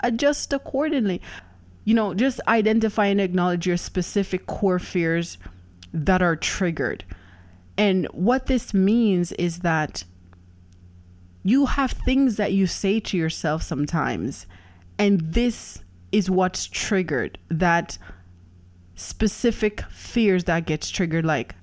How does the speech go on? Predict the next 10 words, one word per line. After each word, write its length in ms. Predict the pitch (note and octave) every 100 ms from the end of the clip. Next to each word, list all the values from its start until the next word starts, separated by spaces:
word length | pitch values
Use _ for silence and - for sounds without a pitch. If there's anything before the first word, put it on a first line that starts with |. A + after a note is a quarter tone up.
| -
"I'll 160 | E3+ E3+
fail, 600 | - - F3 B2+ A#1+ - - - - - - - -
I'll 180 | D#3 E3+
look 400 | E3+ F3 F3 E3+
bad, 400 | D#3 B2+ F2 - - - - - -
I'll 160 | E3 E3+
make 340 | F3+ F3+ E3+
the 140 | - E3+
wrong 280 | E3 D#3+ E3
decision." 720 | D3+ - E3+ D#3 D3+ G#2+